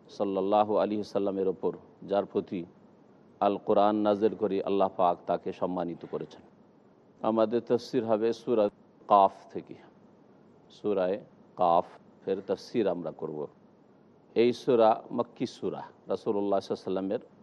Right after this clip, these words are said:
মক্কার জীবনে নাজিল হয়েছে। এতে পঁয়তাল্লিশটি আয়াত রয়েছে। মক্কি সূরাগুলির বিষয়বস্তু হচ্ছে আকীদা সম্পর্কীয়,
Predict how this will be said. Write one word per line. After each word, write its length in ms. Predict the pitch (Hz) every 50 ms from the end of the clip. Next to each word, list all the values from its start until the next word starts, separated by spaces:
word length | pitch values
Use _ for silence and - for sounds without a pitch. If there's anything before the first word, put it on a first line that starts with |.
| - -
মক্কার 320 | 95 - - - 104 95
জীবনে 320 | 90 98 98 90 98 95 95
নাজিল 340 | 98 98 95 92 95 92 95
হয়েছে। 320 | 95 87 78 - - 120 - _ - - _ _ _ _ - _ _ _ _ -
এতে 260 | 110 107 - 117 107
পঁয়তাল্লিশটি 760 | 101 - 110 104 98 - 113 110 110 110 - - - - 110
আয়াত 360 | 87 90 92 90 87 - -
রয়েছে। 320 | - 82 80 80 - - - - _ _ _ - _ _ _ _ _ _ _ _ _ _ _ - 95
মক্কি 540 | 107 120 120 120 - - 139 139 139 139
সূরাগুলির 760 | 127 - - 131 123 127 120 117 113 123 120 120 127 123 120 - - - - - - _ _ _ _ - - _ _ - -
বিষয়বস্তু 840 | 98 117 - - 135 123 120 117 127 120 - - - - 123 113 98 - - _ _ - _ _ _ _ _ _ _ _ -
হচ্ছে 520 | 107 98 92 - - - 117 101 104 98 - _ _ _ _ _ _ _ _ _
আকীদা 420 | - 113 120 - - 151 123 117 110
সম্পর্কীয়, 600 | - - 107 92 80 90 82 76 - - - -